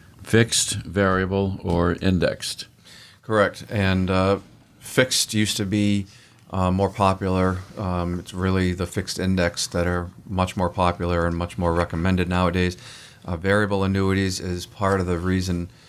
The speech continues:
Speaker 2: um, variable an-, annuities are part of the reason, I should say, why some people probably have a bad taste in their mouth, um, about them, because, uh, variable annuities, you can lose some of your principal.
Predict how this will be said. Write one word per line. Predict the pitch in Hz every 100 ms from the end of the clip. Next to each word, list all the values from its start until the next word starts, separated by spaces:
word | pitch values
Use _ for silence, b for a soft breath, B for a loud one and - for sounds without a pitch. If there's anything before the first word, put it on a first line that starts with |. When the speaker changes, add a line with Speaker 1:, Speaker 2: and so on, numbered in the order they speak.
| B B B
Speaker 2:
um, | 92 82 82
variable | 85 87 85 85
an-, | 85 90
annuities | 87 87 90 82 -
are | 95 104
part | 110 101 82
of |
the | 82
reason, | 82 82 85
I |
should | 82 87
say, | - 85 85 87 B B B
why | 95 90 87
some | 87 95
people | 90 92 87
probably | 92 87 87 87
have | 87 87 85
a |
bad | 85 87 87 -
taste | 90 90 -
in | 87
their | 85
mouth, | 87 95 - b b b b -
um, | 87 80 78 78
about | 76 80 82 78 -
them, | 87 82 85
because, | - - 87 82 82 - B B B B
uh, | 98 85 82 80
variable | 82 92 104 95 95
annuities, | 92 95 95 92 90
you | 92
can | 87 - 110 101 98 98 101 b b b b b _ -
lose | 85 98 107 87 90 90 - -
some | - - 104 90 87
of | 90 85
your | 87 85 85
principal. | - 123 123 120 123 123 131